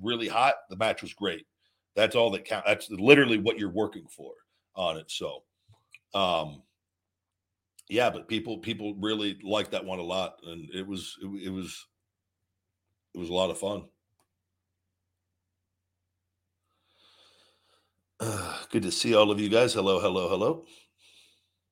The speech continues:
It's very early on with Bronson. He's gonna have to see how, uh, how he's used and, and what layers are added to his character and, and how he's booked,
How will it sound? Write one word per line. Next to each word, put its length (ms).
It's 80
very 280
early 300
on 300
with 160
Bronson. 420
He's 100
gonna 160
have 120
to 80
see 240
how, 340
uh, 460
how 260
he's 280
used 460
and, 140
and 200
what 200
layers 400
are 160
added 320
to 100
his 160
character 640
and, 160
and 140
how 200
he's 140
booked, 440